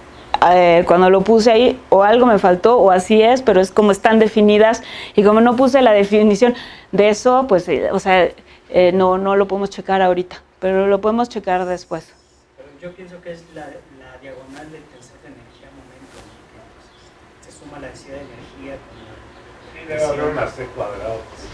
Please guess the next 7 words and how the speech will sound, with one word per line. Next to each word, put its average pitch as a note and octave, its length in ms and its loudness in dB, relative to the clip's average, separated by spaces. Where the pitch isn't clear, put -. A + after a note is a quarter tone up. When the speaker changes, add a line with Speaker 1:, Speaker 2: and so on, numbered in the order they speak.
Speaker 1:
De, A3 360 2
de - 180 0
aquí. G#3 320 0
Sumas B3+ 400 2
estos A#3+ 300 -2
términos, F3 580 2
¿no? B3+ 260 2